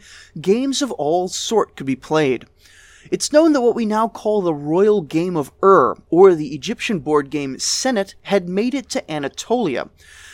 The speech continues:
But whether you would have it in your community or not is much harder to say. Still, the barkeep does definitely have a stock of dozens of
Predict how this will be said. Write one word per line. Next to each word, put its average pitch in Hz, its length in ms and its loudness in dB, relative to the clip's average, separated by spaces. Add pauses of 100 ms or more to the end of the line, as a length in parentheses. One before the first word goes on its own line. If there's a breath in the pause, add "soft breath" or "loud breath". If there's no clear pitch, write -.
(140 loud breath)
But 165 120 2
whether 156 320 2 (100)
you 160 220 -8
would 160 120 0
have 151 280 -6
it 135 80 -6
in 135 200 -8
your 214 340 2
community 143 560 -8
or 139 100 -2
not 139 280 -6
is 202 220 -10
much 214 360 -6
harder 131 340 -2
to - 80 -20
say. 123 480 -4 (840 soft breath)
Still, 139 360 0
the 135 100 -8
barkeep 254 560 -2 (180)
does 208 380 0
definitely 143 840 -4
have 165 180 -8
a 175 60 -8
stock 175 520 -2
of 170 380 -2
dozens 208 480 -2
of 190 260 0